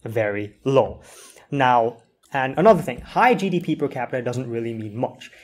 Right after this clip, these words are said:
If me and Johnny Sins are in a room, the average pee-pee size is going to be very high.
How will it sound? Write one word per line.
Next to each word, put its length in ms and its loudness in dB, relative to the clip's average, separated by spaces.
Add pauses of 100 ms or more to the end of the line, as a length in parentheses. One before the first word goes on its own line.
(100)
If 180 2
me 320 2
and 220 -2
Johnny 260 -4
Sins 560 -12
are 140 0
in 160 0
a 60 2
room, 340 -8 (180)
the 140 -8
average 380 0
pee-pee 260 -4
size 380 -10
is 120 -8
going 280 -6
to 80 -2
be 260 -10
very 400 -10
high. 400 -4